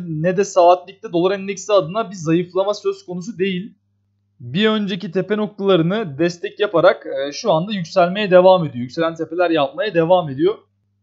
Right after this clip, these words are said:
Ve bununla ters olarak da tüm piyasalarda geri çekilme görmekteyiz. Özellikle Amerikan borsalarında da ciddi geri çekilmeler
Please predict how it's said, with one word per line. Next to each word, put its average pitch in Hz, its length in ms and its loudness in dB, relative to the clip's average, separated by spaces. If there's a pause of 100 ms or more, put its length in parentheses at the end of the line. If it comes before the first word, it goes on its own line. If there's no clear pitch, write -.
Ve 170 300 4
bununla 220 380 0
ters 214 300 4
olarak 160 400 0
da 226 180 2
tüm 208 260 -6
piyasalarda 165 580 2
geri 190 280 -2
çekilme 185 360 -6
görmekteyiz. 190 640 0
Özellikle 180 460 2
Amerikan 180 460 0
borsalarında 160 640 0
da 196 320 0
ciddi 180 420 -12
geri 180 200 0
çekilmeler 170 500 2